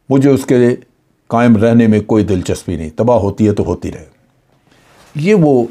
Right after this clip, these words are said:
आपका प्राइड होता है जो आप समझते हैं कि मैंने अगर दुनिया में ज़िंदा रहना है तो सर उठा के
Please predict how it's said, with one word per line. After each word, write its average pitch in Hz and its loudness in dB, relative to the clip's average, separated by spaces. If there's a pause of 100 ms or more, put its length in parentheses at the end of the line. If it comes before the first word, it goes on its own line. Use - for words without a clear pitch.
(240)
आपका 110 0
प्राइड 117 0
होता 104 0
है 101 2
जो 104 0
आप 95 0
समझते 117 0
हैं 90 -6 (720)
कि 110 0
मैंने 107 2
अगर 123 0
दुनिया 104 2
में 113 4
ज़िंदा 98 -2
रहना 107 2
है 104 0
तो 104 -6
सर 98 -4
उठा 104 -2
के 120 -2